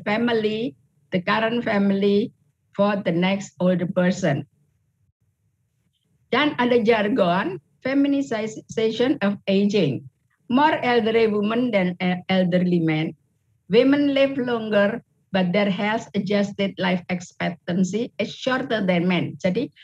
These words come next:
perempuan memang hidup lebih panjang, tapi sakit-sakitan. Kasihan ya. Dan dia tinggal sendiri,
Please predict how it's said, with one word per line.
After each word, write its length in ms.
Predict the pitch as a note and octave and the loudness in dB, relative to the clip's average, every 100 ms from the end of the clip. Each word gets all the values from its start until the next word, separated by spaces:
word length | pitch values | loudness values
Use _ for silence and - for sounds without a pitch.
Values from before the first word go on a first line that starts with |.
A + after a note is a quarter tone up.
| - - - | -20 -18 -8
perempuan 560 | C#4 C#4 D4 D4 C#4 | -2 -2 2 2 2
memang 320 | B3+ A#3+ A3 | 0 -2 -2
hidup 320 | A3+ G3 G#3+ G3+ | -2 0 0 0
lebih 320 | G3 F#3 F3 | 0 -2 0
panjang, 400 | F3+ F#3+ G#3+ - _ | 2 2 0 -6 _
tapi 400 | G3 F3+ - - | -2 -2 -6 -14
sakit-sakitan. 1300 | - - F3+ - F3+ - G3 - F#3 - G3 D#3 - - - | -10 -10 -10 -12 -18 -12 -12 -10 -12 -4 -2 -2 -4 -12 -10
Kasihan 400 | D#3 G3 G3 G#3+ | -8 -2 -2 0
ya. 160 | B3 - _ _ _ _ _ _ _ _ _ _ _ _ | -2 -4 _ _ _ _ _ _ _ _ _ _ _ _
Dan 480 | A3+ B3+ F4+ F#4 D#4 | 0 2 0 0 0
dia 400 | G3+ C4 F4+ D#4+ - | 2 2 0 -4 -6
tinggal 320 | G#3 F#3+ E3+ | 0 4 4
sendiri, 760 | G3 F3 D#3+ D#3 F3+ B3+ G#4+ | 2 2 2 2 0 0 -4